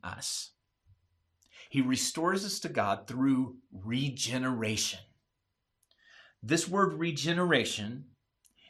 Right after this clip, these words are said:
is the Holy Spirit's work of giving us new life,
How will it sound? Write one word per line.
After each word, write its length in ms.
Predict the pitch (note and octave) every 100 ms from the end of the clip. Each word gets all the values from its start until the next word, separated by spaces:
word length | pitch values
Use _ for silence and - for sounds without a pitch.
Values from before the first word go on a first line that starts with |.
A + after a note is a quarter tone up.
| -
is 200 | A#2+ G#2
the 100 | G#2+
Holy 420 | G2+ D3 F3+ G#3+
Spirit's 640 | - - - D#3+ D3+ D3+ B2
work 540 | A#2 C#3+ F#2+ F#2+ -
of 400 | B2 A2+ B2 A2+
giving 440 | - D3 D3 A#2 A2
us 440 | G2 G2+ - - _ _ _
new 340 | G#2+ G#2 B2 G#2+
life, 640 | G#2 G#2+ F#2 - - -